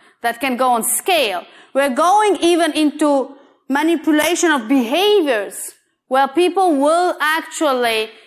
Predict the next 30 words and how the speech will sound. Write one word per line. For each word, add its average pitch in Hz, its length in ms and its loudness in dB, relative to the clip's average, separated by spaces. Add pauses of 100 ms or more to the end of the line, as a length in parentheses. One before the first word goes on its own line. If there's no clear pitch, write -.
(160)
literally 302 540 0
feel 285 480 0
that 247 160 -2
they're 254 260 -2
talking 294 280 0
to 269 100 0
a 247 60 2
human, 294 600 0
and 247 240 -6
that 277 180 0
human, 302 340 2
for 285 140 -2
example, 262 500 -2
like 254 180 -4
in 247 100 -10
this 254 200 -2
article, 320 460 0
will 262 100 2
tell 277 200 -2
you, 269 120 -2 (260)
"But 262 140 -2
you 277 100 2
don't 302 260 2
love 370 240 0
your 349 140 2
wife. 220 480 -2 (360)
You 262 140 0
love 285 240 2
me." 370 220 2 (3000)
So 269 400 0